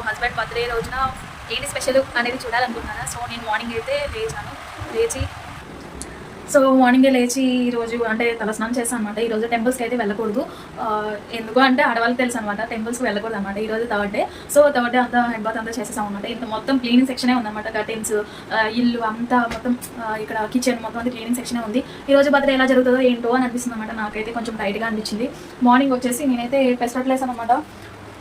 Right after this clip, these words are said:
పెసరట్లు చేశాను and చట్నీ చేసేసాను. పెసరట్లు అయితే తినేశారు, మొత్తం అయిపోయింది. ఇంకా ఇప్పుడు వచ్చి పప్పు చేయాలనుకుంటున్నాను. పప్పు, ఇదిగో చూడండి, ఈ పప్పు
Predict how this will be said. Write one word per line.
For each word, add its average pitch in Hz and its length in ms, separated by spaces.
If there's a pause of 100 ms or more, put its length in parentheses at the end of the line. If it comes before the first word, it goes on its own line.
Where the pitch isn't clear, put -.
(440)
పెసరట్లు 294 400
చేశాను 277 260
and 247 560
చట్నీ 262 140
చేసేసాను. 247 480 (240)
పెసరట్లు 254 280
అయితే 254 120
తినేశారు, 247 540 (120)
మొత్తం 247 220
అయిపోయింది. 233 460
ఇంకా 233 220
ఇప్పుడు 233 180
వచ్చి 233 200
పప్పు 240 220
చేయాలనుకుంటున్నాను. 226 680 (640)
పప్పు, 269 380 (140)
ఇదిగో 226 400
చూడండి, 233 200 (1160)
ఈ 247 40
పప్పు - 260